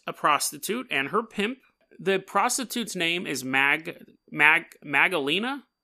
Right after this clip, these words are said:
Or is it Magdalena? It's Magdalena. So the prostitute's name is Magdalena Solis. I personally love the name Magdalena. I don't like how you can shorten it to Mag. Look,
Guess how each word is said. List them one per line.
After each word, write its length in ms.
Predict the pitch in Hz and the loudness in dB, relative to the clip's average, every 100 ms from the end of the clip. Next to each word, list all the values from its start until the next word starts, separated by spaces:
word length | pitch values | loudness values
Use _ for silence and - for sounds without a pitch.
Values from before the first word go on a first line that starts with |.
| _ _ _ _ _ | _ _ _ _ _
Or 80 | 147 | -6
is 80 | 147 | -4
it 100 | 131 | 2
Magdalena? 720 | 151 156 131 107 101 98 - _ _ _ - | 4 4 2 -8 -10 -14 -18 _ _ _ -10
It's 140 | - | 0
Magdalena. 520 | 202 185 156 117 107 - - - - | 2 2 0 -6 -8 -16 -20 -20 -8
So 100 | 254 | -4
the 80 | 220 | -2
prostitute's 720 | 254 285 294 226 240 220 - | 2 2 2 -2 -2 -2 0
name 260 | 196 190 | 0 0
is 200 | - 131 | -2 -6
Magdalena 800 | 135 139 139 135 135 127 120 117 | 0 2 2 0 -2 -2 -2 -4
Solis. 520 | - - 110 98 - - | -4 -6 -6 -8 -12 -2
I 140 | 196 277 | 4 4
personally 420 | 226 202 190 156 | 4 2 0 -2
love 560 | 131 143 151 151 147 | 0 4 6 6 4
the 80 | 139 | 2
name 220 | 139 127 | 0 0
Magdalena. 680 | 123 117 110 107 107 101 95 - | 0 -2 -4 -8 -10 -12 -14 0
I 80 | 170 | 2
don't 140 | 240 | 4
like 180 | 233 - | 2 2
how 80 | 196 | 2
you 140 | 170 | 0
can 100 | 139 | -4
shorten 380 | - 156 160 170 | -6 -2 -2 -4
it 120 | 156 | -8
to 80 | 131 | -8
Mag. 580 | 113 110 110 113 135 95 | -6 -2 -2 -2 -4 -6
Look, 300 | 107 139 107 | -8 -6 -8